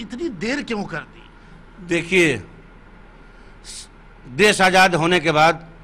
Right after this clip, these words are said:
Speaker 2: इस देश में अगर सबसे ज़्यादा किसी ने सत्ता को संभाला है, तो दूसरे दल के लोग हैं।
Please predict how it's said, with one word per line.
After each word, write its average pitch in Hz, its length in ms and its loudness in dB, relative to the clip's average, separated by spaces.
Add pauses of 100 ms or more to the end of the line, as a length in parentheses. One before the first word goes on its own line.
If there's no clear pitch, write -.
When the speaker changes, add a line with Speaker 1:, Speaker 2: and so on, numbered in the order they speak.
(420)
Speaker 2:
इस 165 100 2
देश 175 340 0
में 175 120 2
अगर 160 120 0
सबसे 175 380 -2
ज़्यादा 165 260 4
किसी 160 300 -4
ने 156 240 0 (960)
सत्ता 180 340 2
को 180 140 -4
संभाला 165 460 4
है, 170 240 0 (800)
तो 160 120 -2
दूसरे 147 360 -4
दल 139 160 -2
के 127 140 -8
लोग 123 240 -10
हैं। 95 140 -16